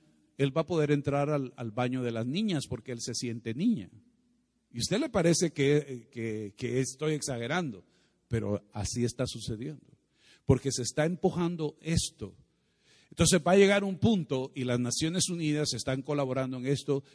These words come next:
en donde dice, el decir, el sexo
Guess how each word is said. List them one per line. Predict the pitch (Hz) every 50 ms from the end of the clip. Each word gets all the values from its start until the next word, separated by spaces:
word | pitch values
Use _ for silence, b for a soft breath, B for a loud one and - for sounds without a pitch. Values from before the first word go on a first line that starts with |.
| b b
en | b 127 120
donde | 120 120 110 107 107 107
dice, | 131 156 151 - - 175 170 165 165 _ b b b b b b b _
el | - 127 117 113 107
decir, | - 120 - - 156 170 175 175 180 175 - - _
el | 131 117 104 -
sexo | - - 170 165 - - - - 180 170 175 -